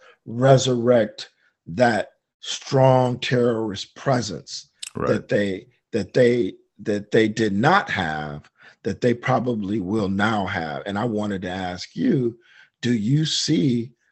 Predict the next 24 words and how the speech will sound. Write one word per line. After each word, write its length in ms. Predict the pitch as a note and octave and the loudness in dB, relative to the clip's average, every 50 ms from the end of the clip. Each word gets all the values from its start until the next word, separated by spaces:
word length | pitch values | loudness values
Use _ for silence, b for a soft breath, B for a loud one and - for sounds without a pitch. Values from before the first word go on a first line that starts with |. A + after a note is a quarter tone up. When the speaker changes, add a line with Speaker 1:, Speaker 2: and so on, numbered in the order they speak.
| _ _ _ - | _ _ _ -10
Speaker 1:
a 80 | - - | -10 -8
potential 640 | - - - - - - C#3+ C#3 C3+ - C3+ C3 B2 | -6 -6 -6 -2 0 2 2 2 0 -2 -4 -4 -4
return 800 | B2 B2 A#2+ - - D3+ D#3+ F#3 G3 D#3 C3+ B2 A#2+ A#2+ A#2 C3 - _ _ _ _ _ _ _ _ _ - | -6 -6 -8 -6 -4 -2 0 0 0 0 -2 -2 -4 -6 -8 -10 -14 _ _ _ _ _ _ _ _ _ -4
to 600 | - C#3+ C3+ C3 B2+ B2 A#2+ A#2+ B2+ - - - - | 0 2 2 2 2 0 -2 -4 -6 -8 -10 -8 0
terrorism 680 | - D3+ E3 F#3+ F3+ D3+ C3+ B2+ B2 A#2+ B2+ B2 C3 | 4 4 4 4 4 2 2 0 0 0 -2 -4 -4
on 200 | C3+ B2 B2+ B2 | -2 -2 -2 -2
American 580 | B2 B2 B2+ C3 C3+ C#3 C3+ C#3 C#3 C#3+ C#3 C#3 | 0 0 0 2 2 2 2 0 0 -4 -6 -4
soil 440 | - - - - - - D#2 D2+ - | -2 -2 0 0 0 0 -2 -2 -2
or 180 | - F#2+ A#2 B2+ | -2 0 0 0
a 60 | A#2 | 0
direct 500 | B2 B2+ A#2 A2+ C3+ D3 D3 D3 - - | 0 -2 -2 0 0 0 0 -2 -4 -10
attack 440 | D3 C3+ - - - - A#2+ - - - _ b b b b b b b | -14 -10 -6 -4 -2 -2 -2 -2 -6 -10 _ b b b b b b b
on 200 | - B2 B2 B2 | -2 -2 0 0
American 600 | B2 B2 B2+ C3+ C#3 C#3 C#3 C3+ C3+ - C#3+ C3 | 0 0 2 2 4 4 4 2 0 -2 -4 -4
citizens 840 | A#2+ - - F#3+ G3 F3+ F3 D3+ C#3 - B2+ B2 B2 A#2+ A#2+ - - b b b b b - | -4 -4 -2 0 0 0 0 -4 -4 -6 -8 -8 -8 -10 -12 -14 -16 b b b b b -4
because 380 | B2 B2 A#2+ - B2 B2 A#2+ | -4 -2 2 2 2 2 2
now 520 | B2+ B2+ C3+ D3+ D#3+ E3+ D#3+ D3+ D3 C#3 C#3 | 0 2 4 4 4 4 4 4 4 2 2
they're 260 | B2+ B2+ C3+ C#3 C#3 | 2 2 4 4 4
able 260 | C#3 C3+ C3+ B2+ B2+ | 4 4 2 0 -4
to 160 | B2 - C3 | -6 -6 -6
rise 640 | B2 A#2+ A#2+ A#2+ C3+ C#3 C#3+ C#3+ C#3+ C#3 C#3 B2+ C3+ | -6 -4 -2 -2 0 0 0 0 2 0 0 2 2
up 240 | - - C#2 - - - - - - - _ - | 2 0 0 -2 -8 -14 -12 -12 -12 -10 _ -6
again? 460 | G#2 A2 A2+ G#2+ F#2 E2 C2+ G1+ G1+ _ _ _ _ _ _ _ _ _ _ _ B B B B B B B B B B B B B B B B B B _ _ _ - | -4 -4 -4 -4 -6 -6 -8 -12 -18 _ _ _ _ _ _ _ _ _ _ _ B B B B B B B B B B B B B B B B B B _ _ _ 2
Speaker 2:
What? 220 | A#2+ C#3+ C#3+ | 2 2 2